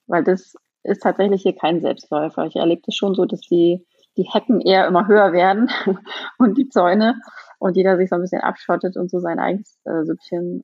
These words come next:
ähm, kocht und da dem auch was entgegenzusetzen.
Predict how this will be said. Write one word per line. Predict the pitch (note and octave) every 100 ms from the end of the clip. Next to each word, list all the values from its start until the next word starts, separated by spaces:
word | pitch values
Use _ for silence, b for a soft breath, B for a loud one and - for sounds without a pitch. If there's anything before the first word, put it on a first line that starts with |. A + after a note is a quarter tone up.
| -
ähm, | D#3+ E3 E3 F3 _
kocht | - F3+ - _ _ _ _ _ -
und | F3 F3
da | D#3+
dem | E3+ F3
auch | F3 E3+
was | F3
entgegenzusetzen. | E3+ - A3 - F#3+ D#3+ - G3 G3 F#3+